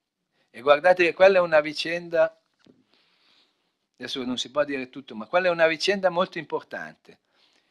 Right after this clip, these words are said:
Guardate come si comporterà la Giunta per le elezioni sul caso Previti, perché sapete che adesso la Giunta su-, per le elezioni deve decidere se Previti,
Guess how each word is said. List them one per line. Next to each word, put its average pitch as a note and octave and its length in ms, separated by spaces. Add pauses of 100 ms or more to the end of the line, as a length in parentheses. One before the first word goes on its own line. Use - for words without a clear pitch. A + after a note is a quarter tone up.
(220)
Guardate E3 680
come F3 240
si D#3 140
comporterà C#3+ 920
la A#2+ 180
Giunta F3 480
per C#3 180
le C3+ 160
elezioni D#3 840 (380)
sul - 280
caso B2+ 340
Previti, G#2+ 460
perché G2+ 180
sapete - 420
che A#2 100
adesso A#2 240
la G#2+ 120
Giunta B2+ 340
su-, A2 220
per A2 160
le A2+ 120
elezioni F2 680 (320)
deve C3 260
decidere A2 640
se - 200
Previti, C3+ 760